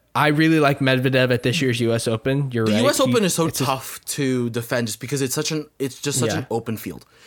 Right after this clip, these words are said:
Speaker 1: And bear in
Speaker 2: Because
Speaker 1: mind that, like,
Speaker 2: in
Speaker 1: keep
Speaker 2: Australia, Australia is the beginning of the year. Now
Speaker 1: Yeah.
Speaker 2: you've had this, this entire season going for you,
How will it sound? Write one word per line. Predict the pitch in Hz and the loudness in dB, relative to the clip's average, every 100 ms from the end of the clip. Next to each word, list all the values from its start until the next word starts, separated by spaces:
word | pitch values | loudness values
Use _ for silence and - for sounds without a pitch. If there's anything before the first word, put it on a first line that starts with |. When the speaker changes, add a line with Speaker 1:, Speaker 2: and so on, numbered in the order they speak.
| - - | -4 0
Speaker 1:
And | 196 | 4
bear | 196 | 4
in | 226 | 4
Speaker 2:
Because | 208 | 4
Speaker 1:
mind | 190 190 180 | 4 4 4
that, | 160 - - 160 | 2 2 -4 0
like, | 170 156 | 2 4
Speaker 2:
in | 208 | 4
Speaker 1:
keep | 202 | 4
Speaker 2:
Australia, | 214 240 247 247 214 | 2 2 4 4 4
Australia | 160 175 226 240 | 2 2 0 0
is | |
the | 185 | -2
beginning | 147 147 143 | 0 0 0
of | |
the | 127 | 0
year. | 120 165 - _ | 0 -2 -6 _
Now | 147 165 180 | -2 2 2
Speaker 1:
Yeah. | 190 | 2
Speaker 2:
you've | 180 | 0
had | 160 160 | 0 -2
this, | 147 139 | -2 -6
this | 143 143 | -6 -4
entire | 147 135 - 170 160 | -4 -4 -2 -2 -2
season | 135 175 175 156 135 | -4 -2 -2 -2 -2
going | 131 147 156 | 0 0 0
for | 143 135 120 | -2 -2 0
you, | 113 | -2